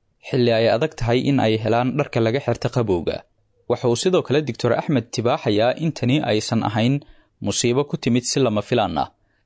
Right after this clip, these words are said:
balse waa masiir ka dhasha, ayuu yiri, dayac ay sameeyeen bulshada muslimka ah iyo go'doomin ay raalli ku noqdeen. In ka badan hal milyan oo qof ayaana ku nool, ayuu yiri, waqti xaadirkan teendhooyinka, iyagoo aanan haysan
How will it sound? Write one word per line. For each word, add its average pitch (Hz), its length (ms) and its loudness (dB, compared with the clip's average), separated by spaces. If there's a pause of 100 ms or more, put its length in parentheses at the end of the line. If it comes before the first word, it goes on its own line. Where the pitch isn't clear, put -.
balse 104 220 -2
waa 143 180 2
masiir 120 320 -2
ka - 140 -2
dhasha, 131 340 -2
ayuu 113 200 -2
yiri, 110 280 2
dayac 127 440 2
ay 110 160 0
sameeyeen 107 600 0
bulshada 117 360 0
muslimka 117 520 0
ah 120 240 0
iyo 120 180 2
go'doomin 110 540 2
ay 110 180 2
raalli 120 340 0
ku - 120 -6
noqdeen. 113 400 0 (500)
In 180 100 4
ka - 120 0
badan 127 280 2
hal 156 180 2
milyan 123 380 2
oo 104 200 0
qof - 240 -4
ayaana 110 360 2
ku - 180 -4
nool, 127 240 2
ayuu 110 260 0
yiri, 113 160 2
waqti 117 280 0
xaadirkan 123 540 0 (460)
teendhooyinka, 120 640 2
iyagoo 123 480 2
aanan 110 320 0
haysan 113 440 0